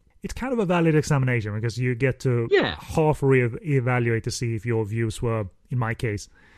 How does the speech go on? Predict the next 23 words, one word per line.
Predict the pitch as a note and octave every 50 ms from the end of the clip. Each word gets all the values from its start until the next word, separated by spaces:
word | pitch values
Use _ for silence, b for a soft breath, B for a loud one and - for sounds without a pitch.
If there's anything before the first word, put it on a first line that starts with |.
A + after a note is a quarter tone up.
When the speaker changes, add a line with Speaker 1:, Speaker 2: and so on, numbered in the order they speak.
| b b b b -
Speaker 1:
kind | - D3 B2 A2+
of | A2 G2
over-exaggerated, | G#2 G#2 G2+ G#2+ G#2 G2+ - - - G#2+ G#2 G2+ B2 B2 C3+ D3+ - G#3+ F#3+ -
that | E3 E3 F3+ _
he's | - D3 C3 -
not | B2 A2+ A2 - -
as | - C3+ -
bad, | - G#2 A#2+ B2 D3+ F#3+ - G#3+ - -
or | D3+ C3+ C3+ C3+ C#3 C#3 C#3 C#3 C#3+ D3 D3+
is | E3+ G3 A#3 C#4+ A3+
he | - A#2+
as | G#2+ G2
bad? | - - - - - - - _ _ -
And | C#3 C3 C3+ C3 C3+ C3 - - _ -
we | - C3+ C#3 C3+
do | A#2+ D3+ D3+ D3
it, | C#3+ C3+ - - _ _ _ _ _ _ -
when | G#3 G3+ F#3 D#3
all | D3 C#3 B2
is | A#2+ A#2+
said | B2+ A2+ G#2
and | A2
done, | G#2+ G#2+ G2 F#2